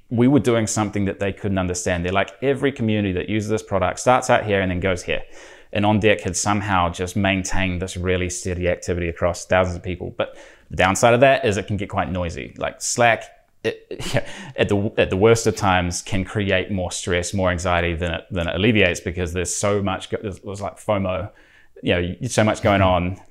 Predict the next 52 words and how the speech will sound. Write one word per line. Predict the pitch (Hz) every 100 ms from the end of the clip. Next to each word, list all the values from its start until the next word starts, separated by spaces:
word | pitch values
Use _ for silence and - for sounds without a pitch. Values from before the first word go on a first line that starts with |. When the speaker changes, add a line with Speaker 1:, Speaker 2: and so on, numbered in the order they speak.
| - -
Speaker 1:
How | 101
do | 101
I | 95
find | - 90 90
out | -
what's | -
relevant | 101 95 -
to | 92
me? |
So, | 87 120 120
so | 113
we're | 120
building, | 120 120 110 101 95 - - -
and | 95 92
have | 113 110
now | 104 95 90 - - - 175
for | 98
the |
last | 92 92 - -
four | 98
or |
five | 90 87
years | 131 113
been | 98 92
building, | 95 92 90
a | 90
lot | 95 107
of | 104
product | - 87 80 - -
that | -
sits | - -
on | 87 80
top | 82 -
of | 64
that. | - -
Started | - 107 110
out | 110 95
life | 92 95 -
called | - 92 87
the |
On | 90 90
Deck | 87 -
Directory. | 87 127 - 117 110 110 - - - -
It's | -
got | 98
a, | 92 90 -
a, | 95 -
a | 107
code | - 110
name | 104 98 95 90
Project | - 110 98 -
Crew | - 117 113 127